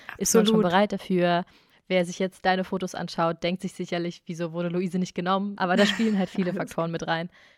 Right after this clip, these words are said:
Speaker 1: Und wer weiß, ob du jetzt heute so deinen Stil gefunden hättest, hättest du das Studium gemacht, also wärst du dort angenommen worden.
Speaker 2: Klar, das frage ich mich auch manchmal, was, ähm, passiert wäre, wäre ich angenommen worden,
Speaker 1: Mhm.
Speaker 2: ähm, wie würden meine Bilder jetzt aussehen, wie würde ich fotografieren?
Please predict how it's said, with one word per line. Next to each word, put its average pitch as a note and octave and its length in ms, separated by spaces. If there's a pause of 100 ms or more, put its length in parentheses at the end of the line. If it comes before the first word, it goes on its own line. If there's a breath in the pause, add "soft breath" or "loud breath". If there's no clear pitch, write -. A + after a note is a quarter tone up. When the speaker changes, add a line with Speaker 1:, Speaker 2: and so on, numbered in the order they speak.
(120)
Speaker 1:
Und G#3+ 180
wer G3+ 140
weiß, F3+ 400
ob G3 160
du G3 100
jetzt F#3 260
heute A3 340
so G#3 280
deinen G3 240
Stil G#3 480
gefunden G3+ 480
hättest, G3 680
hättest F3+ 240
du E3+ 40
das F#3+ 140
Studium F3 560
gemacht, F#3 360
also E3 200
wärst E3+ 200
du F3 40
dort D#3+ 180
angenommen E3 580 (100)
worden. E3 400
Speaker 2:
Klar, G#3 180
das F#3+ 160
frage G#3+ 240
ich G3+ 140
mich G3 160
auch - 160
manchmal, F3+ 480
was, - 280 (520 loud breath)
ähm, G3+ 100
passiert A#3 400
wäre, G#3 300
wäre G3 200
ich G3 180
angenommen G3 840
worden, F#3+ 480
Speaker 1:
Mhm. F3 60
Speaker 2:
ähm, F3+ 280
wie F#3 220
würden F#3+ 400
meine F#3 220
Bilder G3+ 240
jetzt F#3+ 200
aussehen, F3+ 760
wie F3 140
würde F#3 140
ich F#3+ 120
fotografieren? G3 1080